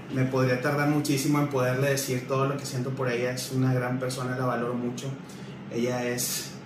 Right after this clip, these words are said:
eh, Marlene Montemayor, pero antes de, de, de presentarte, Marlene, me gustaría que nos dieras la primicia con tu, con tu frase, la frase de entrada.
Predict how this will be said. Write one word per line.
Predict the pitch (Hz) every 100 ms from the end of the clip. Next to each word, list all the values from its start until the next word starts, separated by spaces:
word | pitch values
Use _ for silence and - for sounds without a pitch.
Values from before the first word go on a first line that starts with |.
| - - - -
eh, | 123 120 117 110 -
Marlene | 131 131 123 127 131
Montemayor, | 143 143 156 139 131 135
pero | 135 139
antes | 131 131 160 156 - -
de, | 139 - - 135
de, | 131 127 120 117 117 131 -
de |
presentarte, | 127 - 135 120 127 123 139
Marlene, | 139 139 139
me |
gustaría | 127 127 120 120 131 135 - - - - -
que | 131 127 120 113 101 - -
nos | 127 123
dieras | 123 127
la | 131
primicia | 135 127 127 135 131
con | 143 131
tu, | 127 113 110 - - - - - -
con | 135 131
tu | 127
frase, | 139 127 131 117 110 -
la | 117
frase | 135 127 131
de | 151
entrada. | 147 131 127 123 -